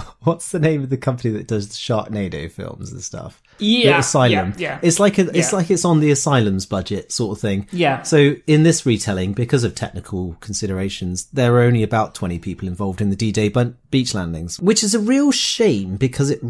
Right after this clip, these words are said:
Speaker 1: really detracts from it nowadays. Whereas, I think when I
Speaker 2: Yes.
Speaker 1: played this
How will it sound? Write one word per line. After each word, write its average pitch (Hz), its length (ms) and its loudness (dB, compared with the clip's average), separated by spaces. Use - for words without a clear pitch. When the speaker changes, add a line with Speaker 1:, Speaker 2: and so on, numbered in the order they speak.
Speaker 1:
really 151 300 2
detracts - 520 -4
from 107 180 -2
it 110 120 -6
nowadays. 90 1000 -8
Whereas, 120 800 0
I 120 140 -2
think 170 180 2
when 120 100 2
I 120 40 4
Speaker 2:
Yes. 117 120 -2
Speaker 1:
played 120 280 0
this - 500 -2